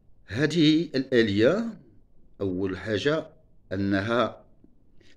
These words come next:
تحسن الترقي، تحسن الترقي، لأن السنوات الاعتبارية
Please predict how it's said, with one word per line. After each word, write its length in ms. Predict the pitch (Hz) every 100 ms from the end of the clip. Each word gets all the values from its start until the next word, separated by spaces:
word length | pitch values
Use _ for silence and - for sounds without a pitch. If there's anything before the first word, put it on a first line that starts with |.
| - -
تحسن 720 | 107 104 - 220 - - 131
الترقي، 760 | 117 - 98 90 - - 160 190 - - - - - _ - - - - -
تحسن 800 | - 92 160 - - 110 110 - -
الترقي، 640 | - 92 85 - 135 - - - - - - -
لأن 580 | 95 - 123 120 110 104 - -
السنوات 600 | - - 82 82 90 87
الاعتبارية 840 | 85 95 - 120 135 151 180 185